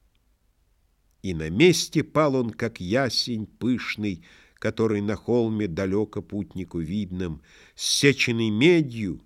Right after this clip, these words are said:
зелёные ветви к земле преклоняет. Так он упал, и кругом его грянул доспех распещрённый. Тевкр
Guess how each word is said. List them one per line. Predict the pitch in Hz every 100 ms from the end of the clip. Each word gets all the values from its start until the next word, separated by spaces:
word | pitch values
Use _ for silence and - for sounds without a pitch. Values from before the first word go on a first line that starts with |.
| _
зелёные | - 92 113 127 127 120 117
ветви | 87 117 120 - 104
к | 82
земле | 76 98 90 90 90
преклоняет. | 82 85 82 78 78 82 80 71 71 _ _ _ _ _ _ _ _ _
Так | 143 170 170
он | 147 135
упал, | 123 - 120 101 80 - _ _ _ _ _ _ _
и | 110
кругом | 123 - 151 170 165 214 202
его | 190 196 196
грянул | 147 123 143 180 170 170
доспех | 127 110 127 - - 139 120 - - - _ _ _ _ _
распещрённый. | - 76 82 - 82 - 82 87 80 67 58 50 - _ _ _ _ _ _ _ _ _ _ _ _ _ _ _ _ _ _ _
Тевкр | 117 131 - - -